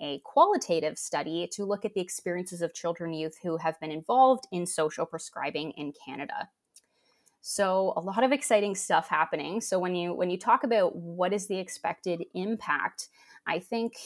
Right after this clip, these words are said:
you know, when it comes to that first phase, I, I really do hope that this will kind of lay the groundwork for the formation of a robust evidence base and, and really allow this to move forward. There's so much, you know, great work happening, but I think until we kind of have that foundational piece of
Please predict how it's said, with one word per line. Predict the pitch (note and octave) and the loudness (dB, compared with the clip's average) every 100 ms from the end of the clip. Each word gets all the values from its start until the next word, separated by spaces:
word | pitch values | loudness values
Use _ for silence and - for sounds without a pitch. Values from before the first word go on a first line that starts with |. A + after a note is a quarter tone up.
| - _ | -18 _
you | G#3 F#3+ | -6 0
know, | F3 | 0
when | G3+ | 0
it | - | -2
comes | - B3+ C4 | 0 0 0
to | - | 0
that | E3+ - | 0 0
first | - F3 F3+ - | 0 -2 0 -6
phase, | - C#3+ C#3+ F#3 | -2 -2 0 2
I, | F3 | 2
I | D#3+ | 2
really | F3+ F3+ G#3+ A#3+ | 0 2 2 2
do | A3+ A3 | 0 -4
hope | G3+ F3 E3+ | -2 -2 0
that | E3+ - | -4 -2
this | D#3 - | -4 -2
will | F3 | -6
kind | - E3 | -2 -2
of | E3 - | -2 -4
lay | E3+ E3+ E3+ | -6 -2 0
the | F#3 | 0
groundwork | F3 E3+ C#3 D#3+ G3 G3 G#3 - | -2 -2 0 0 -2 -4 -4 -6
for | - E3+ E3+ D#3+ | -8 0 0 0
the | D#3+ | -4
formation | - E3+ D#3 E3 - F3+ A3 - - _ | -8 -8 -6 -6 -6 -4 -6 -8 -20 _
of | E3+ | 0
a | F3 | 0
robust | E3 D#3 D#3 C#3 - - | 2 2 2 0 0 -2
evidence | E3 E3 A3+ | -2 -4 -8
base | - A3+ D4+ F4+ - - - _ - | -2 0 0 -2 -6 -8 -20 _ -6
and, | E3 D#3+ D#3 - | -2 -2 -4 -6
and | F#3 G3 | -4 0
really | A#3 G4 G4+ | 0 2 2
allow | A#3 D#3+ D3 E3+ | 4 8 8 8
this | D#3+ - | 4 0
to | F3+ | -4
move | E3+ E3+ | -2 -4
forward. | - E3+ - E3+ - | -4 -2 2 2 -2
There's | G3 F#3+ G3 | -6 -8 -10
so | - B3+ D#4+ | -2 2 2
much, | C4 F#3 - - - | 0 -4 -14 -18 -12
you | F3+ | -6
know, | D#3+ | -6
great | D#3 - A#3+ B3+ | -6 0 2 2
work | F3+ E3 | 0 0
happening, | - D3+ E3+ - - | 2 2 2 -2 -4
but | - | -2
I | D#3 | -2
think | F#3 C4 D4 | -2 -2 0
until | A#3 - G3 | -2 -2 0
we | G3 | 0
kind | F#3+ E3+ | -2 -4
of | D#3+ | -2
have | - D#3+ | 2 2
that | D#3+ D#3 - | 4 2 2
foundational | F#3 E3 D#3+ - G3 D3+ | -4 0 0 0 -6 -8
piece | - G3+ F#3+ | -6 -6 -4
of | - C#3+ | -4 -6